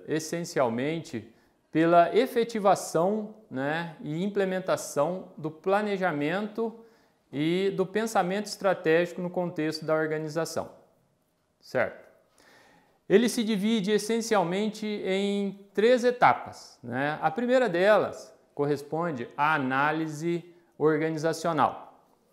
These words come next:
A segunda etapa diz respeito ao processo de planejamento, né, e definição das diretrizes organizacionais que vão possibilitar este posicionamento estratégico da organização.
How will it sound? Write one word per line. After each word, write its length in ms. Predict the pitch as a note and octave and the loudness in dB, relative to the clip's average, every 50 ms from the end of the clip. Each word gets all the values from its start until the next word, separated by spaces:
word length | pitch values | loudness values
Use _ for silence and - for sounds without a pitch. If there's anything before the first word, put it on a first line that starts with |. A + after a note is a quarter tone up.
| _ _ _ _ _ _ _ _ _ _ _ _ _ _ _ _ _ _ | _ _ _ _ _ _ _ _ _ _ _ _ _ _ _ _ _ _
A 100 | - C#3+ | -2 -2
segunda 640 | D3+ - - - G3 E3 E3 A3 C4 D4 C4+ G3 C#3+ | -2 -2 -4 -6 -4 -2 0 0 2 2 4 2 2
etapa 540 | A#2 - - E3+ F#3 F3 - - G2+ - - - _ | 2 4 6 6 6 6 2 -4 -10 -12 -16 -18 _
diz 180 | - C#3 F3+ F3 | -6 -6 -4 -2
respeito 540 | F#3 F3+ E3 - - - F3+ F#3+ G3+ F#3+ G3+ | 0 -2 -2 -4 -2 2 2 2 4 2 0
ao 120 | G3 F#3 | -2 0
processo 680 | F#3+ F#3+ F3+ D#3+ - - - E3 F3 F#3+ F#3+ - - F#3+ | 0 -2 -2 -2 -4 -4 0 2 2 2 2 0 -4 -8
de 340 | D#3+ D#3 F#3 G3 G3+ F#3 F#3 - - - - _ _ _ _ _ | -6 -4 -4 -4 -4 -4 -8 -14 -20 -20 -20 _ _ _ _ _
planejamento, 880 | _ G3+ G#3+ A#3+ A#3+ A#3+ A#3+ A#3 A#3 A3 G3+ G3 G3 F#3 D3 A#2+ - - - - _ _ - | _ 4 6 6 6 4 2 2 0 2 2 2 2 2 0 -4 -8 -14 -20 -20 _ _ -12
né, 440 | A#2+ A#2+ B2 C3+ D3 D#3 D#3 C#3+ - - _ _ _ _ _ _ | -8 -4 -2 -2 -2 -2 -4 -10 -16 -20 _ _ _ _ _ _
e 520 | - B2+ C#3 D3+ E3 F3 F#3 F#3+ F#3 F#3 - E3+ | -4 -2 -2 0 0 0 0 -2 -4 -6 -10 -6
definição 800 | D3 E3 F#3 F3+ F3+ G3+ G3 G3 F#3+ F#3+ - - G3 G#3 A#3 A3+ | -2 -2 -2 -2 -2 -4 -2 -2 -2 -2 -2 0 0 0 2 2
das 200 | A3 G#3 F#3+ G3+ | 2 0 0 -2
diretrizes 760 | E3+ F#3 G3+ F#3 F3+ E3+ F#3 G3+ G3+ G#3+ A#3 G#3+ G#3 G3+ F#3 | -4 -2 0 2 2 0 0 -2 -2 -2 -2 -4 -6 -4 0
organizacionais 1120 | G3+ G3+ G3 F#3+ G3 F#3+ F#3+ F3+ F3+ F#3 F3 F3+ F#3 E3 C#3 C3 C3 C3+ D#3 F3 F#3+ - - | 2 2 2 2 0 -2 -2 -2 -2 -4 -2 -2 -4 -4 -2 -2 -2 -2 -2 -2 -4 -6 -10
que 160 | - - G3+ | -10 -8 -6
vão 420 | F3 D3 D#3 F#3 G#3 A#3 B3+ B3+ B3+ | -4 -2 0 2 2 2 2 0 2
possibilitar 1120 | - A3 G#3+ G#3+ A3 F3+ F3+ G3 F#3 F#3 F3+ E3+ D#3+ E3+ F3+ F#3+ G3 - - - - - _ _ | 0 0 0 0 -4 -4 -2 -2 -2 -2 0 2 2 2 2 0 -2 -6 -14 -20 -20 -20 _ _
este 260 | - E3 E3+ E3+ - F3+ | -2 -2 -2 -2 -6 -10
posicionamento 840 | - - F#3 F#3 F3+ F3+ F3+ F#3 F#3 F3+ F3 E3 D3+ D3+ D#3+ E3+ | -6 -2 -2 -2 -2 -2 -4 -4 -4 -4 -4 -4 -4 -4 -6 -6
estratégico 680 | D#3+ - - E3+ E3 D3+ - C#3+ C#3 C#3+ C#3+ C#3+ - D3+ | -8 -8 -4 -4 -4 -2 0 0 0 0 -2 -4 -4 -2
da 80 | D3+ | 0
organização. 800 | D#3 D#3 D3+ D#3 D#3 D#3+ D3+ D3 E3 E3 D#3+ - C#3 A2 F2+ | 0 0 0 -2 -4 -6 -4 -4 -4 -4 -2 -2 -4 -4 -4